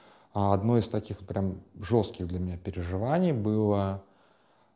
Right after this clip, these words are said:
а, самоубийство, по-моему, нижегородской журналистки Ирины Славиной, Славиной же, правильно, которая, а,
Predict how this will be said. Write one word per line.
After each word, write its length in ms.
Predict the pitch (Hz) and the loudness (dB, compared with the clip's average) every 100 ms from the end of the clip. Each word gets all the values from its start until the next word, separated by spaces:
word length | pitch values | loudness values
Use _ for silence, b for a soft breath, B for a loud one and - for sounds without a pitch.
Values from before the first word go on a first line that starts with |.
| - | -4
а, 680 | 98 101 98 95 95 95 92 | 0 2 2 2 2 2 0
самоубийство, 1600 | - 98 101 92 101 92 - - 92 92 92 92 92 - - 92 - | -2 -2 0 0 0 -2 -6 -8 -4 -2 -2 -2 -4 -6 -10 -10 -4
по-моему, 280 | 95 95 | -2 -2
нижегородской 600 | 92 92 95 95 - - | -2 -2 0 0 -4 -8
журналистки 560 | 85 90 92 87 - - | -8 -4 -4 -4 -8 -6
Ирины 300 | 92 92 87 | -2 -2 -4
Славиной, 560 | 87 101 127 123 95 85 | -4 -2 0 0 -4 -6
Славиной 520 | - 110 117 87 87 | -6 -6 -4 -6 -8
же, 120 | 85 | -8
правильно, 540 | - 104 113 95 87 b b b b _ | -4 -2 0 -2 -6 b b b b _
которая, 680 | 87 - 98 98 92 90 - - _ | -6 2 4 4 4 2 -2 -12 _
а, 500 | 98 95 95 92 87 | -2 0 0 -2 -6